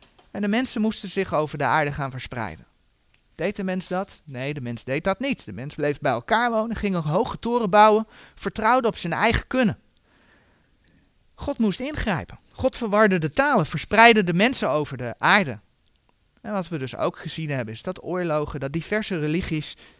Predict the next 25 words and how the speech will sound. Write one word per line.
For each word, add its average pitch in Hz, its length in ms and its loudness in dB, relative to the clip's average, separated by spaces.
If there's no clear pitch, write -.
ehm, 135 380 -12
daar, 151 400 2
eh, 131 400 -6
hun 135 240 -4
voedingsbodem 143 680 -2
in, 127 320 -8
daardoor 147 300 -2
ontstaan 196 480 2
zijn. - 180 -6
Ook 175 180 -4
hebben 202 200 0
we 180 100 0
toen 175 240 0
bij 151 160 2
de 143 160 0
eenwording 185 440 2
van 156 120 -4
Europa 175 360 0
gekeken 151 500 0
en 139 80 -6
ook 147 160 -8
gezien 175 300 -4
hoe 151 160 -2
dat, 135 260 -2
ja, - 220 -10